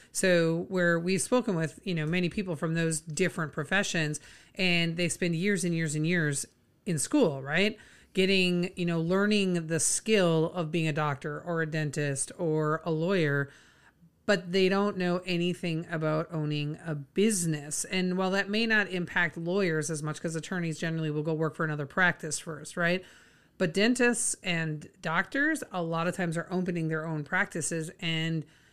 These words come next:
they have no background in business and don't know what to do. And so they're like, well,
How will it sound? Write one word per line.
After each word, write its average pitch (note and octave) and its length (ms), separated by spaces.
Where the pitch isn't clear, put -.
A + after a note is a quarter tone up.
they G3+ 100
have A3+ 80
no G#3+ 380
background F3+ 720
in E3+ 200
business E3+ 460
and D#3+ 140
don't F#3+ 180
know F3+ 100
what F3 180
to E3 100
do. A#3 240
And F3+ 140
so F#3 160
they're F3 180
like, E3+ 260
well, F3 420